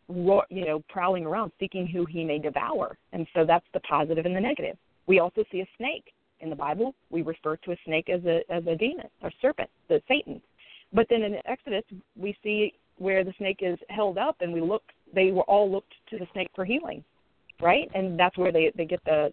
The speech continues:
the little snake sign on the medical, medical deal. I, I always forget what the name of that is. But, you know, we,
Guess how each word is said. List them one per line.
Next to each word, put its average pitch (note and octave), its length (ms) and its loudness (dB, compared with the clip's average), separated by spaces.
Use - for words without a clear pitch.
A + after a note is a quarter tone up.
the D3+ 100 2
little D#3 380 2
snake G#3+ 280 2
sign D#3 260 0
on D3 80 -2
the D3+ 60 -2
medical, - 420 -2
medical F#3+ 340 -4
deal. C#3 260 -4
I, F3 80 2
I E3+ 60 0
always G3 260 4
forget D3 220 -4
what - 140 -12
the D#3+ 60 -6
name D3+ 220 -4
of D#3 60 -8
that C#3 180 -2
is. - 120 -6
But, G#3 220 6
you A3 140 0
know, F3 160 4
we, G3 200 -2